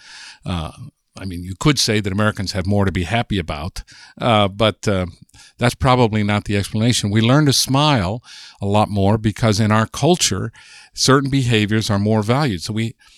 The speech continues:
we learn how to rank things. We, we, we all have values and knowledge structures and social roles and how we interleave those. So if you, let's say you take the people of, um, Paris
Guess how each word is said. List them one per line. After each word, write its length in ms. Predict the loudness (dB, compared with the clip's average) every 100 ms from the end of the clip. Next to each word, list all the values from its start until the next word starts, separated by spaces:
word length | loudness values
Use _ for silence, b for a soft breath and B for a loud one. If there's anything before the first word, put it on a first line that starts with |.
| B B
we 140 | 0
learn 360 | 2 2 2 2
how 180 | 0 -2
to 100 | 0
rank 320 | 0 -2 -4
things. 340 | -6 -6 -2
We, 160 | -2 0
we, 280 | -2 -4 -6 _
we 200 | 0 2
all 160 | 2
have 220 | 2 0 0
values 720 | 0 2 2 0 -2 -4 -8 -4
and 180 | 0 2
knowledge 340 | 2 2 2
structures 540 | 0 0 0 -4 -4
and 160 | -4 -2
social 340 | 0 0 0 -2
roles 420 | -2 -2 -4 -8 B B B B -4
and 140 | -2
how 160 | 2 2
we 240 | 2 0
interleave 680 | 0 0 0 0 2 2 2
those. 200 | 2 0
So 80 | 0
if 60 | -2
you, 100 | -4
let's 200 | -4 -4
say 100 | -2
you 120 | -2
take 260 | 0 -2 -2
the 80 |
people 440 | -4 -2 -2 -2 -2
of, 300 | -2 -4 -8
um, 320 | -6 -6 -10 -18 B B B B B B B 0
Paris 580 | 4 4 2 -4 -6